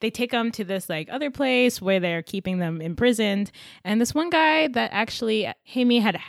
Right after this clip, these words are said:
had helped in the past, or helped his mother in the past, is kind of, like, trying to help him out. He's like, "Hey, sit down for a second. Just when I call you, like, make sure you stand up." And you think, "Okay, maybe, you know, Hamy's past of helping people is now gonna be his redemption and he's gonna get out of this." No,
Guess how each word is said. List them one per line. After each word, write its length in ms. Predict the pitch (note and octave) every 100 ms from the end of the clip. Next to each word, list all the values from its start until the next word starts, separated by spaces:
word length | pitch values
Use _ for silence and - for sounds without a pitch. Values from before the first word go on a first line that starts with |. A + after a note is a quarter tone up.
| -
had 240 | - - F3
helped 320 | - A#3 -
in 80 | F#3
the 60 |
past, 340 | F3+ G3 E3 -
or 20 |
helped 160 | F#3+ G3
his 140 | F3
mother 240 | F#3+ G3
in 100 | F3+ E3+
the 40 |
past, 460 | - G#3+ A3+ F3+ F3
is 80 |
kind 160 | - A3
of, 60 | C4
like, 160 | C4
trying 160 | - F#3
to 80 | F3
help 160 | F3+
him 100 | F3
out. 140 | G3 F3+
He's 100 | F3+
like, 120 | E3
"Hey, 300 | A#3 G#3 F3 -
sit 240 | - F3
down 220 | G#3 G#3+ G3
for 100 | G3
a 40 |
second. 380 | F#3+ F#3 G3 F#3
Just 180 | F#3 - - - -
when 140 | F#3+
I 100 | E3
call 240 | - G#3 G3
you, 100 | F#3
like, 160 | E3 F3
make 140 | E3
sure 120 | -
you 80 | D#3+
stand 340 | D3+ F3 D#3+ -
up." 360 | F#3 F3+ - - - - - - _ _
And 360 | C4+ C#4+ C#4+ C#4
you 80 | D4
think, 240 | D#4+ D#4
"Okay, 200 | D#4 D#4
maybe, 260 | C4 C4 D#4+ E4 E4 A#3+
you 140 | B3+
know, 300 | A#3 A#3 B3+
Hamy's 300 | A3+ B3+ B3+
past 380 | - G#3 G#3+ C4
of 80 | G3
helping 260 | G3+ A#3
people 320 | G#3+ A3 C#4
is 80 | C#4
now 260 | F#3+ F3 G3
gonna 200 | G#3+ G#3+
be 140 | G3+
his 120 | G#3 F#3+
redemption 600 | F#3+ F#3 A3 - F3+ F#3+
and 120 | F#3+
he's 200 | F#3+ E3
gonna 200 | F3+ F3+
get 160 | E3+
out 140 | E3+ A3+
of 100 | A#3+
this." 220 | A#3 -
No, 220 | E3+ C#3